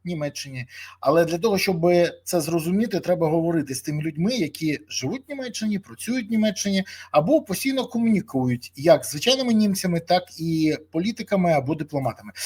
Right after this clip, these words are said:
Сьогодні поговоримо про це з людиною, яка розповість про всі нюанси з Берліну. Журналіст, політичний експерт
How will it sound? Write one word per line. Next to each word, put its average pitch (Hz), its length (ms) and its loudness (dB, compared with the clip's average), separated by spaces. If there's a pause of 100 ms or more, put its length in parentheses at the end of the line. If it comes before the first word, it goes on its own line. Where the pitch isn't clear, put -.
(180)
Сьогодні 196 340 2
поговоримо 175 680 4
про 156 140 -6
це 214 260 0
з 147 120 -2
людиною, 190 520 2
яка 156 680 6 (400)
розповість 170 760 0 (180)
про 135 100 -6
всі 151 200 -4
нюанси 175 440 0 (300)
з 156 80 -10
Берліну. 151 480 0 (500)
Журналіст, 202 500 2
політичний 156 540 -2
експерт 202 500 4